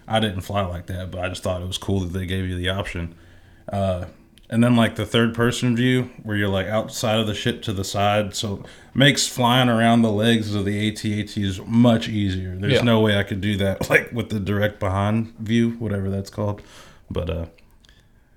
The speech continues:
Speaker 1: yeah, I don't know. It's just, there's sometimes when I'm playing older games like this, I didn't think things like that would be a feature. I don't know if I'm just being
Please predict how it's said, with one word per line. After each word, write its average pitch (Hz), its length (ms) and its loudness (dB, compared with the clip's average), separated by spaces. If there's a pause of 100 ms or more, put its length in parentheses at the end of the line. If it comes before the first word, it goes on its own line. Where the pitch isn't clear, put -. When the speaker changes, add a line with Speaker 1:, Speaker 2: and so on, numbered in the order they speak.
(120)
Speaker 1:
yeah, 151 140 6
I - 40 8
don't 180 80 6
know. 113 200 2 (140)
It's 123 160 -2
just, 151 260 2
there's 131 160 4
sometimes 151 540 4
when 127 120 4
I'm 117 140 4
playing 123 300 4
older 113 240 2
games 113 300 2
like 117 160 -2
this, 120 200 0
I 104 80 0
didn't 107 200 0
think 107 220 0
things 101 280 -2
like 98 140 -4
that 95 200 0
would 90 100 -6
be 95 120 -2
a 92 40 -2
feature. 95 480 -4
I 92 40 -2
don't 92 160 -2
know 95 140 0
if - 120 -8
I'm 95 160 -2
just 90 220 -8
being 87 340 -4